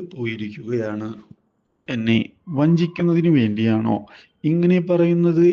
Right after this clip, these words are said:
എന്ന് ചോദിച്ചതിനെ തുടർന്ന് അല്ല എന്ന് വ്യക്തമാക്കുന്ന മനു, കാര്യങ്ങൾ ഞാൻ തമാശയ്ക്ക് പറഞ്ഞതല്ല. എൻ്റെ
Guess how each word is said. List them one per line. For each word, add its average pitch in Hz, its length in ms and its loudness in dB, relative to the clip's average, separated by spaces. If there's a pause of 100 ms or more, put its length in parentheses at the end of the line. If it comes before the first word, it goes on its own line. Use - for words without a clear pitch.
എന്ന് 165 240 2
ചോദിച്ചതിനെ 110 720 -4
തുടർന്ന് 110 440 0 (300)
അല്ല 160 240 2 (140)
എന്ന് 165 180 0 (160)
വ്യക്തമാക്കുന്ന 127 720 -4 (520)
മനു, 107 280 2 (920)
കാര്യങ്ങൾ 175 480 -2 (520)
ഞാൻ 110 180 2 (800)
തമാശയ്ക്ക് 170 640 -4
പറഞ്ഞതല്ല. 165 520 -4 (1300)
എൻ്റെ 175 220 0